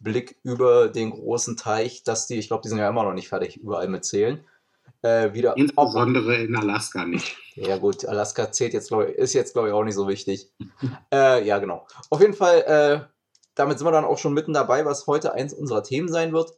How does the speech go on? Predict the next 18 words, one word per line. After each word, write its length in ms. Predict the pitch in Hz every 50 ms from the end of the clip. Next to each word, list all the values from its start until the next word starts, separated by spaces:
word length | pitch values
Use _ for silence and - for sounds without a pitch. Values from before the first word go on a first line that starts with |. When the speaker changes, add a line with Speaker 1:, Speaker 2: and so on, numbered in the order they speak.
| _ _ _ _ _ _ _ -
Speaker 1:
Ganz 240 | - 117 - - -
kurz 260 | - 147 143 143 -
bloß, 340 | - - 135 131 135 135 135
wir 100 | - 101
werden 180 | 101 95 95 -
auch 100 | 95 98
ein 60 | 107
bisschen 240 | 98 113 - - 98
über 140 | 98 95 92
die 160 | 95 95 -
U-S-amerikanische 960 | - - 113 - - - - 98 92 95 95 - 98 92 90 85 - - 90
Wahl 260 | 92 107 127 143 147 147
sprechen. 680 | - - - _ - 120 135 135 - - 135 131 - _ _ - - - - - _ _ - - _ _
Aber 380 | - 117 131 139 147 147 135 -
ansonsten 840 | 120 127 127 107 104 113 120 135 160 165 - - - - 147 147 135
soll 440 | 120 104 98 101 110 117 131 131 131
es 340 | 131 127 120 - - -
heute 640 | - 98 107 120 135 139 135 - 139 135 127 120 -